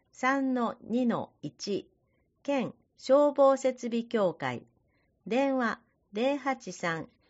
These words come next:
九二三の七七七八。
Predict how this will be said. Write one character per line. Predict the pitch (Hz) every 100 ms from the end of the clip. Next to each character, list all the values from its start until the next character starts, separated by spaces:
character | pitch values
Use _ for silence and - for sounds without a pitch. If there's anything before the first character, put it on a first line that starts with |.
| _
九 | - 269 269
二 | 262 254 196
三 | - 185 180 175
の | 165 - - 170
七 | 185 226 254
七 | 254 226 165
七 | 147 151 190
八。 | 196 190 - -